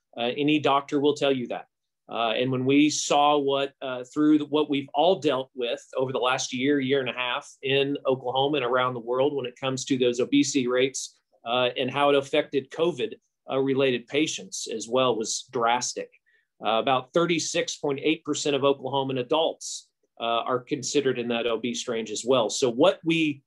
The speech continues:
what we learn, what, what we're taught, and, and, and those cultural divides, again, as youths, as we grow up, it turns into habits as adults. So Charlotte is right.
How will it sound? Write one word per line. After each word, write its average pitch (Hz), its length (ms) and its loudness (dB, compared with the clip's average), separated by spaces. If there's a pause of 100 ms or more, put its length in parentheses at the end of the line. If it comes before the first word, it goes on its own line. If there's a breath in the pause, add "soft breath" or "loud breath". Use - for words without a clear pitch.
what 180 240 2
we 151 160 0
learn, 190 640 -4 (580)
what, 123 220 -12
what 143 240 0
we're 143 220 0
taught, 180 420 0 (600)
and, 131 380 -2
and, 135 300 -4
and 139 180 -2
those 131 220 -2
cultural 185 520 2
divides, 147 520 2
again, 139 260 -4
as 127 240 -8
youths, 151 680 -4
as 139 260 -2
we 151 160 2
grow 143 320 2
up, 147 320 0 (460)
it 123 120 -6
turns 165 300 -2
into 139 180 -2
habits 139 460 -4
as 127 140 -4
adults. - 640 -4 (240)
So 131 160 -4
Charlotte 165 500 4
is 151 140 2
right. 139 280 2